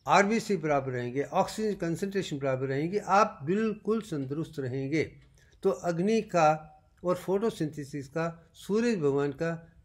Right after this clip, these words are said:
इसका ये जो योगदान है वो अनमोल है।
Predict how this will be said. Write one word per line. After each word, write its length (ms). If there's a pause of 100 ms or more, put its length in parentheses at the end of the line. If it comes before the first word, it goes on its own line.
इसका 400
ये 260
जो 240
योगदान 520
है 160 (300)
वो 120
अनमोल 580
है। 100